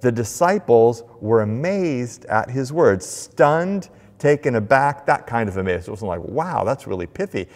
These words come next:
It's more like, "What?" The disciples were amazed at his words. Which words? "It's hard for rich people to enter the kingdom of heaven." That is really surprising for them. Why is that surprising for them?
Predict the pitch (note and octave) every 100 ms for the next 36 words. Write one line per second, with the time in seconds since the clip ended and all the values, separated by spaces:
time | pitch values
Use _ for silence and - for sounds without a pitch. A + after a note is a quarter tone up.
0 | - G2+ - F#2 E2 E2+ D#2+ F2 A2+ D#4
1 | B4 B4+ - - - - _ _ _ _
2 | _ _ _ _ _ _ _ _ _ _
3 | _ _ - A#2 C3 C3 - D#3+ F#3 B2
4 | A2+ A2+ G#2 G2 G2+ G#2 A#2+ A2+ G2 A2+
5 | G2+ A2 F2 D2+ - - _ _ _ _
6 | A#2 D3+ - G3+ - - - _ _ _
7 | _ _ _ _ _ _ _ _ _ A2
8 | G#2+ - C#3 C3+ B2+ - A#2+ A#2 C3+ -
9 | A#2+ G#2+ A2+ G#2+ G#2+ - A#2+ A#2 A2+ G2
10 | G2 - G#2+ G2+ F2 F2 A2 G2 E2 D#2
11 | _ _ - D#3 D3+ A#2 G#2+ F#2+ G#2+ -
12 | C3+ - G#3 G3 C3 F#2 - E2+ E2 C#2
13 | - _ _ _ _ _ _ - F#2+ A#2
14 | F3 G3 F3+ G3 - - - G3 G3 G#3
15 | G3 G#3 G3+ A3 A3+